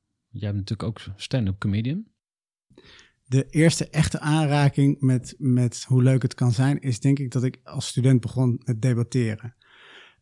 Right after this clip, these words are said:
Speaker 2: Ik deed aan beleidsdebatteren en dat is eigenlijk heel saai en serieus.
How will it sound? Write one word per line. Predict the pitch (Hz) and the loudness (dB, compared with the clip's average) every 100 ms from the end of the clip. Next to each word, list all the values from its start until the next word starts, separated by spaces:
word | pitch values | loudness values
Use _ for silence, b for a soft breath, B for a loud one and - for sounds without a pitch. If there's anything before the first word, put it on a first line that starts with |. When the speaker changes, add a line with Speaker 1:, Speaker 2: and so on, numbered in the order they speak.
| _ | _
Speaker 2:
Ik | 147 | 2
deed | 139 135 | 4 4
aan | 127 | 4
beleidsdebatteren | 117 123 143 147 131 - 139 151 | 4 2 4 4 4 4 4 4
en | |
dat | 135 | 2
is | 107 | 0
eigenlijk | 107 107 127 | -2 4 4
heel | 139 | 6
saai | - - 107 120 120 107 | 2 0 0 -2 -2 -2
en | 107 | -4
serieus. | - 117 107 113 110 127 - - | -2 -2 2 2 2 0 -4 -2